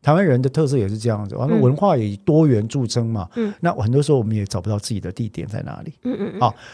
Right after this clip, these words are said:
Speaker 1: 那法文化我觉得有一点类似的情况。好，
Speaker 2: 嗯。
Speaker 1: 这个讲远了，回到这部剧要讲的再审这件事情，其实这件事情，
Speaker 2: 嗯。
Speaker 1: 九九点九，我跟你讲啦，在日本、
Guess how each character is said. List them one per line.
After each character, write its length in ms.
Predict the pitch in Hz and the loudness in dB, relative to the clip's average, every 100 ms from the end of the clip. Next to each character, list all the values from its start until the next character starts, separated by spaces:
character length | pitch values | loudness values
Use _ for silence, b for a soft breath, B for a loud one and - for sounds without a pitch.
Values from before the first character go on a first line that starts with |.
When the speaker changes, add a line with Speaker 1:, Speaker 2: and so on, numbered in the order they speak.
| B | B
Speaker 1:
那 100 | 214 | 2
法 180 | 185 131 | 6 6
文 160 | 117 127 | 6 4
化 120 | 160 | 4
我 100 | 107 | 2
觉 80 | 98 | 0
得 80 | 107 | -4
有 140 | 98 | -4
一 20 | |
点 180 | 101 98 | -6 -4
类 120 | 107 | -4
似 180 | 92 - | -4 -6
的 60 | - | -10
情 240 | - 101 | -10 -12
况。 220 | 110 - - | -8 -8 -4
好， 160 | - | 0
Speaker 2:
嗯。 60 | 233 | 2
Speaker 1:
这 80 | 247 | 4
个 80 | 214 | 4
讲 260 | 147 139 | 4 2
远 160 | 160 101 | 0 -2
了， 120 | 98 - B B | -6 -16 B B
回 180 | - 160 | 4 6
到 140 | 202 196 | 8 6
这 100 | 196 | 4
部 140 | 180 | 2
剧 160 | 160 180 | 2 4
要 140 | 160 | 4
讲 180 | - 98 | 2 -4
的 80 | 101 | -2
再 240 | - 127 | 2 2
审 180 | 113 98 | 0 -6
这 100 | 95 | -4
件 80 | 117 | -4
事 60 | 113 | -4
情， 260 | 117 101 | -6 -8
其 140 | - 170 | -2 2
实 160 | 214 | 2
这 180 | 208 220 | 0 0
件 180 | 202 180 | 2 2
事 160 | 175 | 0
情， 220 | 151 110 104 | -2 -4 -6
Speaker 2:
嗯。 60 | b b b - | b b b 2
Speaker 1:
九 140 | 254 | 4
九 100 | 269 | 6
点 240 | 147 160 | 6 6
九， 340 | 175 135 104 - - | 6 4 2 -6 -2
我 120 | 147 | 4
跟 100 | 208 | 4
你 60 | |
讲 180 | 196 127 | 6 2
啦， 220 | 95 85 - _ _ _ _ _ | 0 -6 -12 _ _ _ _ _
在 140 | - 180 | 4 6
日 180 | 170 151 | 8 4
本、 160 | 117 | 0